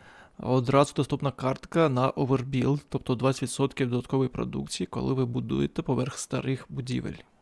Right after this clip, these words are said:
Нещодавно дізнався, що квартали з застарілими будівлями не вважаються кварталами. Це досить сумно, тому не розкачую бонуси на квартали, беру мастеріс всілякі там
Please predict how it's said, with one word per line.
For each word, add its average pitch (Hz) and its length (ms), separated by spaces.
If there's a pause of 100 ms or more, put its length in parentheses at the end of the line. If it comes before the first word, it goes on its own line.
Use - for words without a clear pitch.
Нещодавно 143 440
дізнався, 131 540
що - 200
квартали 135 960
з - 20
застарілими 127 580
будівлями 131 420
не 127 140
вважаються 123 540
кварталами. 135 680
Це 123 240
досить 120 520 (440)
сумно, 143 580
тому 123 460 (380)
не 139 380
розкачую 135 600
бонуси 131 480
на 127 80
квартали, 185 560
беру 139 300
мастеріс 190 640
всілякі 175 500
там 165 260